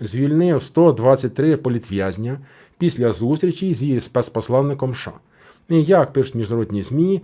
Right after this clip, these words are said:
у Білорусі вийшли на свободу Марія Колесникова, Олесь Беляцький та десятки політв'язнів.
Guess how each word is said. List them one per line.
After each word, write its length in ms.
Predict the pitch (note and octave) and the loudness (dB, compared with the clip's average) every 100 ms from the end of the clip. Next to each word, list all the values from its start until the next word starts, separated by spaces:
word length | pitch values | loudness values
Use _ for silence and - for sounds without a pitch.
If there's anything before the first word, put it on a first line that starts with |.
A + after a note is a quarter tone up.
| - _ | -8 _
у 120 | - B2+ | -8 -2
Білорусі 540 | D3 D3 F3+ F3 B2+ | 2 4 4 2 0
вийшли 320 | A2+ B2 B2 | 0 0 0
на 80 | A#2+ | -4
свободу 520 | - A#2+ A#2+ D3 A#2 | -2 -2 0 0 0
Марія 340 | A2 B2+ C#3 A2 | 0 0 0 0
Колесникова, 880 | G2+ A#2+ D#3 F3 E3+ E3 E3 D#3 B2+ G#2 - - | 0 0 0 -2 0 2 2 2 -2 -10 -16 -2
Олесь 400 | C3+ D3+ D3 - | 0 2 0 -2
Беляцький 640 | F2+ G#2 B2+ E3 - F3 | -4 0 0 0 -2 -2
та 100 | D3 | 0
десятки 540 | B2+ A2+ A#2+ D3 C#3+ | -2 -2 -2 -2 -4
політв'язнів. 580 | D3 C3+ C3 G2+ D#2 - | -6 -8 -6 -10 -10 -16